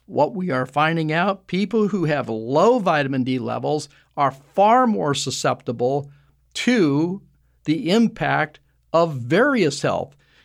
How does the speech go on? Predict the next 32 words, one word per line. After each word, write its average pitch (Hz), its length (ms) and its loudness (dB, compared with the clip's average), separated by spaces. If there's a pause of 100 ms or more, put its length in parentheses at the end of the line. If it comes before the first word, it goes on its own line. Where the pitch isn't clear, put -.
(100)
Go 240 200 4
beyond 190 680 0
the - 120 -6
covid. 165 500 -2 (720)
Various 175 680 2
health 139 260 0
issues. - 580 -6 (720)
You 180 280 0
want 175 320 0
your 147 200 0
vitamin 135 460 0
D 143 180 0
levels. 131 580 -4 (240)
You're 180 80 2
not 285 200 2
hearing 208 260 2
this 143 220 0
in 139 100 2
the 127 60 0
media 135 400 -2
to 135 180 -8
the 117 100 -10
degree 139 380 -4
that 123 140 -6
you 135 100 -12
need 135 220 -2
to 127 80 -8
hear 135 180 -4
it 127 80 -4
in 117 120 -4
the 110 60 -4
media, 170 460 -2